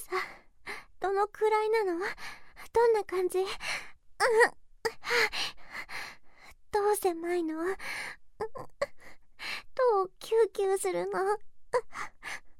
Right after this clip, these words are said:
パパ。パパ。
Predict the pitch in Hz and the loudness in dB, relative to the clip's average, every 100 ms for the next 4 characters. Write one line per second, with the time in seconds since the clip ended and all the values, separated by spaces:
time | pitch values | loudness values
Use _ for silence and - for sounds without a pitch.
0 | - - - 466 440 440 - - - 571 | -10 -4 0 4 4 4 0 -10 -6 -6
1 | - - - - - - - - - - | -8 -14 -18 -20 -20 -18 -14 -12 -12 -14
2 | - - - - - - - - - - | -14 -6 -2 -2 -2 -6 -6 -10 -10 -10
3 | - - - - - - - 427 - 427 | -10 -6 -6 -6 -6 -6 4 4 6 2
4 | 370 - - - - - - - 554 523 | 2 -4 -14 -18 -6 -4 -4 -4 -2 -2
5 | 523 - - - - - - - - - | -4 -8 -8 -12 -14 -14 -10 -10 -10 -8
6 | 440 - - - - - - - - 453 | -8 -8 -8 -6 -6 -6 -6 -8 -6 -6
7 | - 480 466 - | -2 2 4 6